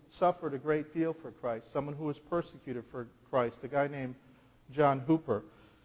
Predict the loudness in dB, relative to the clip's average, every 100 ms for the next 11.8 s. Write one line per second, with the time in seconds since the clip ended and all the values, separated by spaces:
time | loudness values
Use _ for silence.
0 | _ _ 4 4 6 4 4 0 0 0
1 | 4 8 6 4 -4 -8 -2 -2 -2 -2
2 | -2 -2 -4 0 0 0 2 2 2 -2
3 | -6 0 0 2 -2 -8 -8 -4 -4 -4
4 | -2 -2 -2 -10 -10 -10 -8 -8 -8 -14
5 | -6 -2 -2 -2 -8 -16 -20 -18 2 6
6 | 6 4 0 -2 -4 -4 -2 -2 -6 -6
7 | 0 0 0 0 0 0 -2 -8 -14 -2
8 | 0 2 2 2 0 -12 -20 _ _ -6
9 | -4 -2 2 4 4 0 -12 -20 -20 -20
10 | -20 _ 8 10 8 4 -2 0 2 2
11 | 0 -6 2 4 4 2 2 2